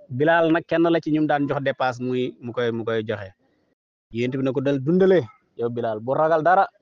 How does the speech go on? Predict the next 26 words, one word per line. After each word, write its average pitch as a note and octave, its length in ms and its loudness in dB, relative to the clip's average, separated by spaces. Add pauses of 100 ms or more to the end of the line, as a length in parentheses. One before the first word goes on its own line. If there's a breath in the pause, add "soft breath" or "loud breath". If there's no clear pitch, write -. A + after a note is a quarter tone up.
(160)
mooy A#2+ 140 -10
bu A#2 100 -6
ragal A#2+ 240 -2
ñàkk. G#2+ 220 -8 (1800)
Cheikh D3+ 220 0
Tidiane F#3 380 4
itam, G#3 280 4 (800)
Yonent F3 560 2
bi G3+ 120 2
sallallahu F#3+ 280 4
alayhi F#3+ 160 4
wa F3+ 60 2
sallam F3+ 220 4
wax F3+ 160 2
na F#3 140 2
ko F#3 120 2
loolu. D#3+ 360 4 (1500)
Ndeysaan, A#2 420 -2 (100)
na B2 120 -2
ngay F3+ 200 4
dépassé F#3+ 580 2
te F#3 140 -4
bu E3+ 140 2
ragal D#3 280 2
ñàkk. B2 200 -2 (760)
Joxeel. D#3 400 2